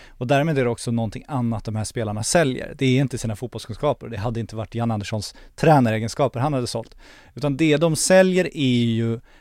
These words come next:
en image, ett imagebyggande, ett rättfärdigande av Saudiarabien till en yngre generation. En, ett ac-, en acceptans av Saudiarabiens regim. Det är det de säljer. De skyddar Saudiarabiens kungadöme.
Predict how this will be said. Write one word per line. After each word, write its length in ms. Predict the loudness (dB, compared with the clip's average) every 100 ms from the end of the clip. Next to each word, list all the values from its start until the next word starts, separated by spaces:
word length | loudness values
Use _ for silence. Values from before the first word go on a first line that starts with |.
| _
en 340 | -8 -4 -2 -4 -6
image, 460 | -2 2 2 0 -4
ett 120 | -2
imagebyggande, 880 | 0 0 0 2 2 4 0 0 -6 -10 -8 -6
ett 160 | -4 0
rättfärdigande 760 | 0 0 2 4 4 4 2
av 60 | 2
Saudiarabien 920 | 4 4 4 2 4 4 0 -8 -8
till 320 | -4 -2 -2
en 120 | 0
yngre 200 | 0 -2
generation. 640 | -4 -4 -2 0 0 -2 -10 -18 -20 -18
En, 280 | -8 -4 -4
ett 180 | -6 -8
ac-, 240 | -8 -8 -8
en 160 | -4
acceptans 760 | -4 -4 -10 -4 0 2 0 -2
av 300 | -2 0 0
Saudiarabiens 800 | 0 0 2 0 0 0 -2 -4
regim. 440 | 0 4 4 4 -6
Det 80 | -2
är 40 |
det 160 | 2 4
de 140 | 2
säljer. 400 | -4 -10 -10 -12 -18 -20 -20 -20 _
De 340 | -2 0 0 -4
skyddar 840 | 0 4 4 4 4 6 6 0
Saudiarabiens 1000 | -2 4 4 4 0 0 0 0 -4 -6
kungadöme. 680 | 0 2 4 6 6 4 -2